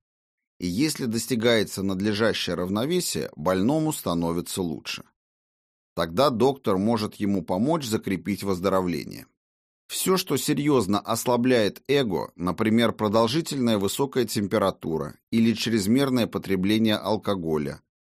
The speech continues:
может облегчить возникновение психоза у предрасположенного индивида. К счастью, в некоторых случаях, как это было в случае с Кэрри,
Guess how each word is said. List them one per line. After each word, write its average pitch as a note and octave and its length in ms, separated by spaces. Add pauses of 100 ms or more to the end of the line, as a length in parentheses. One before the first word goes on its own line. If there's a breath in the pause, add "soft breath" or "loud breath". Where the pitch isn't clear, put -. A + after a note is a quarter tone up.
(320)
может E3 400
облегчить B2 640
возникновение G#2+ 800
психоза C3+ 600
у G#2 140
предрасположенного F#2+ 1040
индивида. F#2 800 (920)
К - 60
счастью, C#3 480
в E2 80
некоторых G#2+ 460
случаях, - 680
как F2 220
это G2 160
было G2 260
в F2 60
случае G#2+ 420
с A2+ 80
Кэрри, - 400